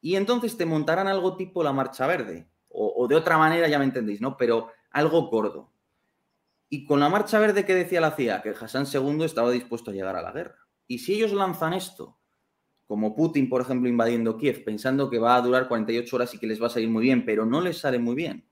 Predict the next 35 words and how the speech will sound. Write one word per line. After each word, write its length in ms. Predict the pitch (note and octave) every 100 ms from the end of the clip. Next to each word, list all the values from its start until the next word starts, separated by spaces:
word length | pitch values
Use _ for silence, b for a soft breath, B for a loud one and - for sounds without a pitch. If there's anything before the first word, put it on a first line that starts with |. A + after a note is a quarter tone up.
| _ _ _ _ _ _
y 180 | - A#2
tenemos 340 | A2 C3+ D3+ D3+
un 120 | C3+
conflicto 520 | B2+ B2+ C#3 - B2
gordísimo, 720 | B2 C3+ D#3 B2 B2 C3+ - _ _ _
pues 180 | A2 A2
vamos 160 | B2+ C3+
a 80 |
tener 180 | B2+ B2+
problemas 320 | C3 C3 C#3
en 80 | B2+
materia 320 | A#2 A2+ B2+ B2+
migratoria, 680 | B2 B2 B2 C3+ B2+ B2+
económica, 1080 | B2+ C3 C3+ D3+ D3+ C#3+ D#3+ D#3 D#3+ - -
terrorista, 800 | A#2+ A#2 C3+ D3+ D#3+ - E3 D3
en 180 | A2 A2
todos 260 | B2+ B2+ A2
los 180 | G#2+
ámbitos 400 | A2 G#2 G#2 G#2
a 40 | G2+
la 80 | G2+
vez. 180 | G2+
De 100 | G2+
repente 420 | G2+ - C#3 C#3 D3
va, 300 | C#3 C3+ C3+
va 120 | C3+
a 20 |
reventar 480 | C3 B2+ B2+ C3 B2+
toda 140 | C#3 B2+
la 100 | A#2+
cooperación 400 | A#2 A#2+ C3 C3+
en 120 | B2
todos 140 | A2+
los 140 | G#2+ D3+
ámbitos. 480 | A#2+ - _ _